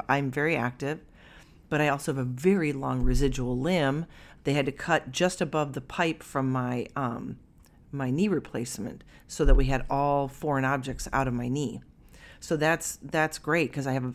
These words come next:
a lot of relig-, residual limb. But if you look at someone that's all the way up at their hip, most of them won't even wear a prosthetic because there's, it's harder to manipulate a leg when you have to swing it with just your hip and you don't even have anything there.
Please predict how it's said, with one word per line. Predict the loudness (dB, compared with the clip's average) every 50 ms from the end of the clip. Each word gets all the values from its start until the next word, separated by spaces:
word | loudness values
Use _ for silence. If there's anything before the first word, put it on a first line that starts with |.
| -6 -6
a | -4
lot | -2 -2 0 2 0 0
of | 0 -2
relig-, | -6 -6 -4 -6 -6 -8 -10 -8
residual | -6 -6 -4 -4 -4 -4 -4 -4
limb. | -4 -2 -2 -2 -2
But | -2 -4
if | -6 -4
you | -2 -2 -2
look | -2 -2 -4
at | -8 -8
someone | -6 -6 -4 -4 -2
that's | -4 -4 -6 -6 -10 -18 -18 -20 -16 -6
all | -2 0 0
the | 2 4
way | 2
up | 2 2
at | 0 -4
their | -2 -2 -2
hip, | -2 -4 -2 0 0 0 0 -2 -6 -14 -20 -20 -20 -20 -16 -8 -2
most | 2 2 2 2 0 -2
of | -2
them | -2 0 0 0 0
won't | 0 2 2 0
even | 0 -2 -2 -2 -2
wear | 0 0 0 2 2
a | 0
prosthetic | 0 -2 -4 -4 -4 -4 -4 -6 -4 -4 -4 -6 -8
because | -16 -14 -6 -6 -4 -4
there's, | -4 -4 -6 -6 -6
it's | -8 -8 -8 -8 -16 -16 -18 -16 -16 -16 -14 -14
harder | -14 -12 -10 -6 -2 0 0 2 0 0 -2
to | -4 -8 -10 -12 -14 -10
manipulate | -6 -4 -2 -2 -2 -4 -4 -6 -6 -4 -2 -4 -4 -4 -4
a | -4
leg | -2 -2 0 0 0 0 -2 -2 -4 -8 -14 -18 -18 -18 -18 -14 -6
when | -2 0 0 2
you | 2 0
have | 0 0 -2 -4
to | -6 -12
swing | -10 -10 -8 -6 -4 -4 -4 -4
it | -6 -6
with | -8 -8
just | -8 -4 -4 -4 -4 -4 -6 -6
your | -4
hip | -4 -4 -4 -4 -6
and | -6 -4 -4
you | -4
don't | -4 -4 -4 -4
even | -4 -4 -4 -4
have | -4 -4 -6 -6 -8 -8 -12 -20 -20 -20 -20 -20 -16 -6 -4
anything | -2 0 0 -2 -2 -2 -2 -2 0
there. | 0 -2 -2 -2 -4 -8 -12